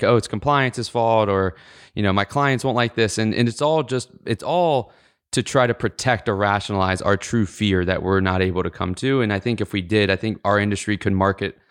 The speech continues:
a lot more effectively, even inside the realms. And, and you talk a lot about marketing in a non-lame, non-rigid way. I, I think that that is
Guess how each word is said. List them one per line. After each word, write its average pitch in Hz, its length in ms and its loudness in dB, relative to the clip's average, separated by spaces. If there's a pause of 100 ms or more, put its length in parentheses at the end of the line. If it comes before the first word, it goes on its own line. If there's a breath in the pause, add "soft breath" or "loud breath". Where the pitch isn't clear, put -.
(200 loud breath)
a - 20 -8
lot 113 220 2
more 104 160 2
effectively, 95 640 -2
even 104 240 2
inside 92 420 0
the 90 80 -2
realms. 95 360 0
And, 110 140 2 (280 loud breath)
and 123 180 2
you 202 120 0
talk 156 320 -2
a 120 40 -4
lot 113 220 0
about 98 380 0 (220 loud breath)
marketing 113 560 2
in 104 100 2
a 95 120 2
non-lame, 98 1120 0
non-rigid 92 760 0
way. 101 420 -8 (640 soft breath)
I, 123 220 0
I 123 80 -2
think 170 200 -2
that 156 160 0
that 127 200 0
is 117 340 0